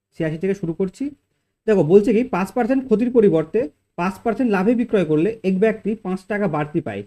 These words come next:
দ্রব্যটির ক্রয় মূল্য কত? যখন পাঁচ পার্সেন্ট ক্ষতি এবং পাঁচ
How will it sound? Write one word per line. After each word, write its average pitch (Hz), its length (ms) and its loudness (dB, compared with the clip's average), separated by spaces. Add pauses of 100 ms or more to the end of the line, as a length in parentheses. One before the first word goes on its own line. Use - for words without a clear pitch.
(140)
দ্রব্যটির 190 380 2
ক্রয় 175 220 0
মূল্য 139 260 2
কত? - 260 -14 (440)
যখন 202 340 2
পাঁচ 208 260 -2
পার্সেন্ট 254 380 -2
ক্ষতি 208 240 2
এবং 240 220 2
পাঁচ 196 160 -2